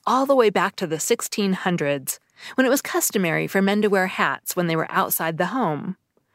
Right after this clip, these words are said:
You would tip your hat, that is, touch your hand to the brim or lift the whole thing off your head, to greet someone or acknowledge their presence. You'd also take off your hat completely when you entered a building or sat down to eat, as a way of showing respect.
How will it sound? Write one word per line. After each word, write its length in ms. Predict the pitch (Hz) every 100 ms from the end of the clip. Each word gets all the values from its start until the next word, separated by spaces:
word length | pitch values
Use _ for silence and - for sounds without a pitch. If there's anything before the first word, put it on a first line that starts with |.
| _ - -
You 160 | 208 208
would 240 | 175 160 _ -
tip 220 | 233 240
your 120 | 262
hat, 460 | 233 151 175 - - _ _ -
that 160 | 185
is, 140 | 180 -
touch 260 | 196 -
your 100 | 233
hand 560 | 240 190 151 151 190 220
to 120 | 233
the 80 | 208
brim 460 | 180 160 147 151 196 _ - -
or 140 | 202
lift 240 | 208 214
the 100 | -
whole 220 | 147 220 254
thing 240 | 247 226
off 160 | 208 185
your 120 | 170
head, 380 | 240 180 156 - _ _ _ - -
to 100 | -
greet 360 | 202 233 311 -
someone 480 | - 262 254 247 240
or 120 | 214
acknowledge 480 | 208 165 156 160 147
their 140 | 170 160
presence. 720 | 233 226 160 135 - - - _ _ _ _ _ _ -
You'd 160 | - 233
also 240 | 208 196
take 220 | 220 190 165
off 180 | 156
your 120 | 175 165
hat 200 | 160 -
completely 680 | 185 180 - 302 262 175 165
when 160 | 175
you 60 | 170
entered 280 | 208 262 262
a 60 |
building 500 | 180 156 147 160 160
or 80 | -
sat 260 | 185 147 151
down 220 | 156 156
to 100 | -
eat, 360 | 269 185 - - _ - -
as 160 | 285
a 40 | 247
way 180 | 165 165
of 80 |
showing 300 | 147 165 156
respect. 680 | 147 147 - 175 - - -